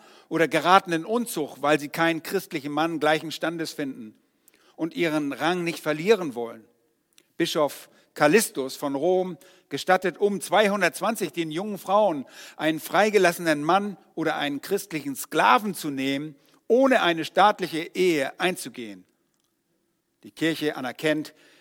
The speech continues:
diesen, dieses Konkubinat als gültige Ehe. Ein eigenes kirchliches Eherecht bahnt sich an. Nun, hier sehen wir schon die Abweichungen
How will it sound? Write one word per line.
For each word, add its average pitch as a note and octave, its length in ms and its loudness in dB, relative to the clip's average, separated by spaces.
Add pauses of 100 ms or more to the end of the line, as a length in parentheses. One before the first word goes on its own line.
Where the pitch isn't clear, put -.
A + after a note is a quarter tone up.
(160)
diesen, C3 400 -8 (360)
dieses C3 260 -10
Konkubinat D3 1600 -4 (100)
als C#3+ 380 -4
gültige E3 400 0
Ehe. C3 400 -8 (600)
Ein A#2 100 -18
eigenes C#3+ 460 -4
kirchliches C3 540 -8 (240)
Eherecht C3 600 -6 (120)
bahnt B2 260 -4
sich - 200 -18
an. G#2+ 280 -14 (420)
Nun, D#3 160 -4
hier F3 160 2
sehen E3+ 220 -4
wir D#3 140 -2
schon F3+ 380 -2 (220)
die D#3 160 -2
Abweichungen C#3+ 920 0